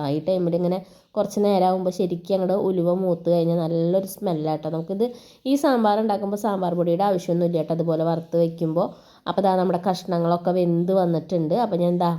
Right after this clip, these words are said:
മുരിങ്ങക്കായ ഇട്ട് കൊടുക്കുകയാണ്. മുരിങ്ങക്കായ ഒപ്പം ഇട്ട് കൊടുത്താൽ ചിലപ്പോൾ അങ്ങനെ നമുക്ക് മുരിങ്ങക്കായ കിട്ടില്ല, ആകെ പൊടിഞ്ഞു പോവും. അപ്പോൾ ദാ നമ്മുടെ ഈ, അപ്പോൾ അതേ ഇപ്പം തടുപ്പിൽ ഞാൻ വേഗം വേപ്പില ഇട്ട് കൊടുക്കും. നാളികേരം വറുക്കുമ്പോൾ ഒപ്പം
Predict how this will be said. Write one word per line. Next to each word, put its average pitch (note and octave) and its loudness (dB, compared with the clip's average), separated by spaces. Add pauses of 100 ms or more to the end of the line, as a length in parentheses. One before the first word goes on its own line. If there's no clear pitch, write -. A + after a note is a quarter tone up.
(120)
മുരിങ്ങക്കായ E3 0 (100)
ഇട്ട് F3 -4
കൊടുക്കുകയാണ്. D#3+ 0
മുരിങ്ങക്കായ E3 0
ഒപ്പം F3+ -2
ഇട്ട് F#3 -2
കൊടുത്താൽ F3+ 0
ചിലപ്പോൾ F3+ -4 (500)
അങ്ങനെ F#3+ 2
നമുക്ക് G3 0 (100)
മുരിങ്ങക്കായ F3+ 2 (100)
കിട്ടില്ല, E3+ -2 (200)
ആകെ D#3+ 0
പൊടിഞ്ഞു E3 -2
പോവും. E3 -2 (160)
അപ്പോൾ D#3+ -6
ദാ F3 -2 (560)
നമ്മുടെ G#3+ 2 (260)
ഈ, G#3+ -2 (160)
അപ്പോൾ A3+ 2
അതേ A#3+ 0 (180)
ഇപ്പം A3 -2 (220)
തടുപ്പിൽ G#3+ -2 (140)
ഞാൻ G3+ 2 (220)
വേഗം F#3+ 2 (160)
വേപ്പില F3+ 2
ഇട്ട് G3+ -8
കൊടുക്കും. F3 4 (420)
നാളികേരം C4 2
വറുക്കുമ്പോൾ C4 0
ഒപ്പം B3+ -4